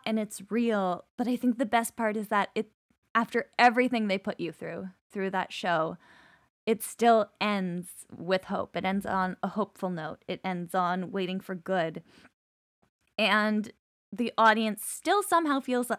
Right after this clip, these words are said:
uplifted when they leave. They feel seen, supported, uplifted. And it's also a show that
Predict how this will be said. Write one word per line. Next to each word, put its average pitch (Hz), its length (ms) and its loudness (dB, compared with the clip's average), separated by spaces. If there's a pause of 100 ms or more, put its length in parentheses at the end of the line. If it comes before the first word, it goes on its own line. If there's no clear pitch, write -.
uplifted 196 760 -2
when 190 180 -4
they 175 120 -4
leave. - 320 -10
They 196 120 -2
feel 190 240 -4
seen, 185 480 -2
supported, 190 800 0
uplifted. 185 800 -6 (1160)
And 240 460 2 (440)
it's 262 200 -4
also 330 320 -4
a 370 60 -4
show 262 280 -2
that 233 220 -2